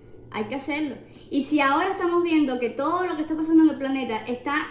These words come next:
empeorando, y sabemos que mucho de ese empeoramiento tiene que ver con nuestro consumo animal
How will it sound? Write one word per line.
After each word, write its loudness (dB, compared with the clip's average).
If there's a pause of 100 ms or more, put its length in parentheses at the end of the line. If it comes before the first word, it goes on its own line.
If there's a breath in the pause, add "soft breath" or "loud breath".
empeorando, 0
y 0
sabemos 0
que -2
mucho 0
de 0
ese -2
empeoramiento 0
tiene 0
que -4
ver -2
con -4
nuestro -6
consumo -4
animal 0